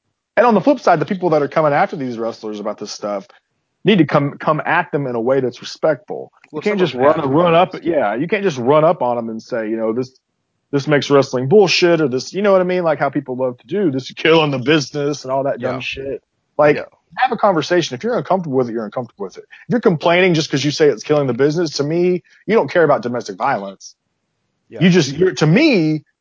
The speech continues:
Speaker 1: you're just a sexist at that point. You're just saying that because you don't think women can do.
Speaker 2: Yeah.
Speaker 1: And that, that is where there's a different line. If you're truly uncomfortable, I wanna have a conversation. If you're just saying it to bitch about wrestling,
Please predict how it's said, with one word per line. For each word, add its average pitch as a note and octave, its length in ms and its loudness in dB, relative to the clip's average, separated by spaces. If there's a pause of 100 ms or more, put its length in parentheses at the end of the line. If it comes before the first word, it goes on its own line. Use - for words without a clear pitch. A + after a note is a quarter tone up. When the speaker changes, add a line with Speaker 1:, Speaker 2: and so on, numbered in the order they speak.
(480)
Speaker 1:
you're G#3+ 120 0
just F#3+ 160 0
a A2 40 -6
sexist - 680 -2
at G2 80 -12
that A#2 200 -2
point. F#2 340 -14
You're D#3+ 120 0
just E3 240 -2
saying E3 260 2
that C#3 140 4
because A#2 180 -4
you D3+ 60 0
don't C3+ 160 -2
think C3 160 -4
women B2+ 280 0
can A2+ 340 -4
do. G2 340 -6 (220)
Speaker 2:
Yeah. B2+ 160 -8
Speaker 1:
And C3 80 2
that, D#3 220 2
that E3+ 400 4
is C#3 180 2
where C#3 180 4
there's C3 160 2
a A#2 60 -2
different G#2+ 320 -4
line. G2 180 -6
If C3 80 -8
you're F3 80 -2
truly G3+ 360 4
uncomfortable, B2 720 -2 (420)
I C#3 80 2
wanna C#3 200 2
have B2 120 0
a G#2+ 60 -4
conversation. F#2+ 800 -12 (220)
If C3+ 100 -6
you're F#3+ 100 -2
just G3 240 0
saying D#3 260 4
it D3+ 220 0
to B2 120 -2
bitch C3+ 340 0
about B2 260 0
wrestling, E3 540 -2